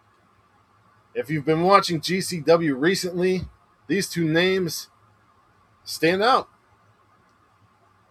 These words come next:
Ninja Mac, Ninja Fuck Mac against End Seeker Dante Leone.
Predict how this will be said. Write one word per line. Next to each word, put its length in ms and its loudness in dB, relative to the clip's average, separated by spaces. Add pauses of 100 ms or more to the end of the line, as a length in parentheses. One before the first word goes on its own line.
(2000)
Ninja 440 6
Mac, 480 10 (340)
Ninja 300 4
Fuck 420 4
Mac 540 2 (200)
against 520 2
End 220 4
Seeker 360 -2
Dante 540 4
Leone. 580 2